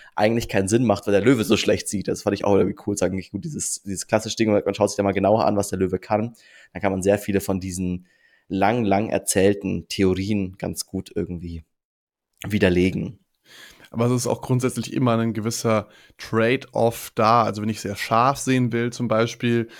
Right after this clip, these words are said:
Speaker 2: dann brauche ich auch eine gewisse Größe vom Auge und ich brauche eine gewisse, ähm, Größe der Photorezeptoren. Das heißt, ähm, hinten an der, an der Netzhaut sozusagen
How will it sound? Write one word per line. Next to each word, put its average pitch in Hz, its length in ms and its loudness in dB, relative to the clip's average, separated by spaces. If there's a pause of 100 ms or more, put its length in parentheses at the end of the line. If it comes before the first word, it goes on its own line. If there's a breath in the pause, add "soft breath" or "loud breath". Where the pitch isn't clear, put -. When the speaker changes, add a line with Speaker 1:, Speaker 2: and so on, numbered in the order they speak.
(180 loud breath)
Speaker 2:
dann 110 100 -6
brauche 117 220 4
ich 120 100 -4
auch 110 120 -6
eine 113 120 0
gewisse 110 280 -6
Größe 127 440 -2
vom - 240 -6
Auge 170 520 6 (480 loud breath)
und 123 220 2
ich 120 120 -6
brauche 113 380 4
eine 117 120 0
gewisse, 107 680 0 (280 soft breath)
ähm, 101 320 0 (320)
Größe 131 520 6
der 113 200 4
Photorezeptoren. 113 1120 2
Das 95 140 -6
heißt, 110 400 2
ähm, 104 320 0
hinten 120 440 0
an 113 200 -4
der, 107 240 -2
an 104 180 -6
der 95 180 -8
Netzhaut 110 600 0
sozusagen 107 720 -2